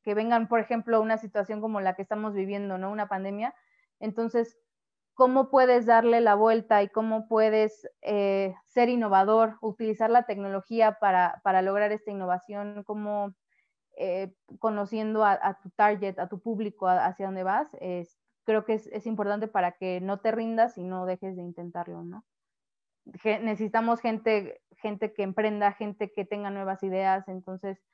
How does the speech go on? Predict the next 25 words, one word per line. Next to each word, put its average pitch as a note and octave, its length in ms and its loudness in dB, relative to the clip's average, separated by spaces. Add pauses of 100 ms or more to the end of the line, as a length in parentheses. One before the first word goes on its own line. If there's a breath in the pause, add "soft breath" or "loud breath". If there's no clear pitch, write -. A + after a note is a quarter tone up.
(300)
creo G#3 160 -6
que G#3+ 100 0
eso G#3+ 180 -2
le, G3 220 0
le G3 120 -2
hace G3 220 -4
mucho, G3+ 420 -8
mucho G3 300 -10
bien F#3+ 220 -6
a, F#3 220 -6
a F#3 60 -6
nuestro F#3 380 -10
país, G3+ 340 -4
a F3+ 60 -8
nuestra F3 260 -12
comunidad, F#3 520 -6
a F#3+ 40 -6
nuestra F3 300 -12
sociedad, F#3 420 -10
entonces F#3 480 -16
necesitamos F#3+ 840 -8
gente, F3 500 -16 (200)
gente F3+ 380 -14
que, - 220 -18 (100)
emprendedora. F3 720 -10